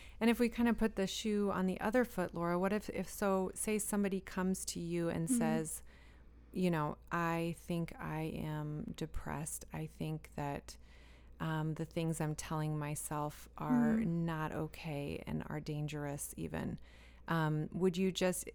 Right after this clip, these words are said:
Speaker 1: would that be your piece of advice, is to say what you just said? I mean, to just kind of say, "You are seen and known and loved by God and then also by me," and kind of
Speaker 2: Right.
Speaker 1: just
Speaker 2: And I
Speaker 1: making
Speaker 2: would
Speaker 1: sh-
Speaker 2: say if you feel like you have dangerous,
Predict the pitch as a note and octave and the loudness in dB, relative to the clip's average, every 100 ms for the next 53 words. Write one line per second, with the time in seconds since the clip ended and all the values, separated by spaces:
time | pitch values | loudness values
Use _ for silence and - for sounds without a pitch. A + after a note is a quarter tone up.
0 | - - F3 F3 F3 E3+ F3 F3 - F#3 | -12 -4 -2 2 0 0 0 0 0 0
1 | F3 E3 D#3+ D#3+ - E3 - E3+ E3 D#3+ | 0 0 2 0 -2 -6 -4 -4 0 0
2 | E3 D#3+ E3 - D#3+ - D3+ D#3+ D#3+ - | 0 0 -2 -2 -2 0 0 0 -2 -2
3 | D#3 D#3 - D#3 D#3+ D3+ - D#3+ D3+ - | -2 -2 -2 -4 -4 -4 -4 -2 -2 -2
4 | E3+ D#3+ D3+ - - - - - F3 D#3+ | -2 -2 -4 -10 -18 -20 -8 -2 2 2
5 | D#3 - F3+ D#3+ D#3+ D#3+ D#3+ D#3+ D#3 D#3 | 0 0 0 2 2 2 2 2 2 0
6 | D#3 D3+ D3+ - D3+ D3 D3 C#3+ D3 - | 0 0 -2 -2 -4 -2 -2 -2 -4 -4
7 | D#3 D3+ D3 C#3+ - D3 - D#3 C#3+ C#3 | -4 -2 -2 -2 -2 -2 -2 -2 -2 -4
8 | - - C#3 C#3 C#3+ C#3+ E3 E3+ - - | -8 -8 -4 -4 -2 -2 -2 -2 -8 -6
9 | D#3+ D#3+ - D#3 D#3 D3 D3+ D3+ - - | -2 0 0 0 0 0 -2 -2 -6 -10
10 | - - - - F3+ C#4 D4 C#4 D4+ D4 | -18 -18 -16 -4 4 8 8 6 2 4
11 | C4 - C4 D4+ E4 B3+ A3+ A#3 B3 A#3+ | 0 2 2 4 4 2 2 2 2 0
12 | - - | -6 -12